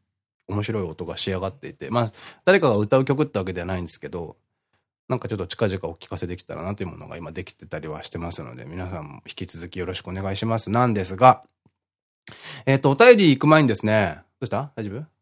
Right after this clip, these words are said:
えー、十一月の二十日のワンマンライブ、もう今月ですね。今準備すごいやってるんですけど、の、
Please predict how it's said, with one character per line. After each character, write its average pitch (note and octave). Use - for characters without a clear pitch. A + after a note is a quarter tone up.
え A#2
ー、 A2+
十 E3
一 A3
月 G#3
の F3
二 C#3+
十 -
日 F3
の E3
ワ E3+
ン G#3
マ G#3
ン G3+
ラ F#3+
イ E3+
ブ、 G#2+
も G#2
う -
今 C3
月 D#3+
で F3
す C3
ね。 G#2
今 G2
準 A#2+
備 G#2+
す G2+
ご G#2+
い G2
や F2+
っ -
て -
る G2+
ん G2+
で F2
す E2
け D#2+
ど、 D#2
の、 F3